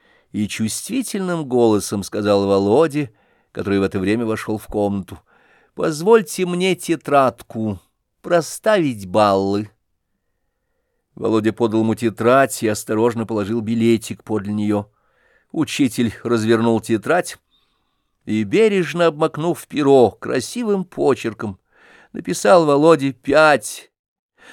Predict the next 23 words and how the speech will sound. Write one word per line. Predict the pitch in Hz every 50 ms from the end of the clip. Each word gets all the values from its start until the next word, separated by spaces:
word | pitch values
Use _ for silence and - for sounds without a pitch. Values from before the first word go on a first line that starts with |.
| - _
в | - 107
графе | 107 117 127 117 - - 127 127
«Успехов» | 120 113 - - - _ - - 175 190 175 - - 120 113 - - - - _ _ _ _ _ _ _ _ _ _ _ _ _ _ - - - - _
и | - 214 190
поведения. | - 135 117 107 107 98 87 104 113 113 104 101 98 92 _ _ _ _ _ _ _ _ _ _ _ _ _ _ _ _ _ - - - - - - _ _
Потом, | - 127 120 - 147 - 147 147 - _
остановив | - 131 135 131 - - 143 139 135 135 147 143 - -
перо | - 139 131 131 131
над | 127 127 120 110
графою, | 107 117 131 120 - - - 127 123 120 113 110 107 98 - _ - - - _ _ _
в | _
которой | - 117 101 110 110 110
означались | 104 117 110 - 127 120 120 113 - 139
мои | 127 120 143 196 220 196
баллы, | 156 123 120 127 123 120 110 107 101 98 95 - _ _ _ - - _
он | _ 123 120 110
посмотрел | 127 - - 143 139 - 196 214 208 196 156
на | 123 110
меня, | 104 101 98 98 101 101 104 104 98 - -
стряхнул | - - - 143 151 - - 208 247 - - -
чернила | - - 151 135 123 123 123 120 113 104 95 90 _ - - - _ _
и | - - 147
задумался. | 113 120 107 98 104 107 110 107 110 - - -